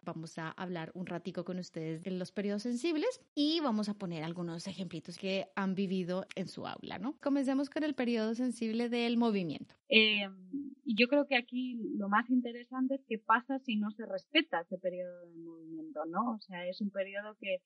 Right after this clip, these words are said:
Speaker 2: se abre una oportunidad, yo creo que prácticamente vital, ¿no? Para, para poder desarrollar todo,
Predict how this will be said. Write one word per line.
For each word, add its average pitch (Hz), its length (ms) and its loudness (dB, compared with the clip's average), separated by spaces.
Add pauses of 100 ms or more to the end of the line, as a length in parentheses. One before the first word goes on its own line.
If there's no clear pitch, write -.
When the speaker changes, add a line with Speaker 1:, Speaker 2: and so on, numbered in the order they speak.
(960)
Speaker 2:
se - 180 2
abre 202 240 8
una 202 160 0
oportunidad, 196 840 -2 (340)
yo 202 260 -4
creo 202 280 -6
que 190 100 -12
prácticamente 196 880 -4
vital, 196 640 2 (100)
¿no? 226 320 2
Para, 196 380 0
para 180 220 -2
poder 175 300 -4
desarrollar 190 680 -4
todo, 190 600 -4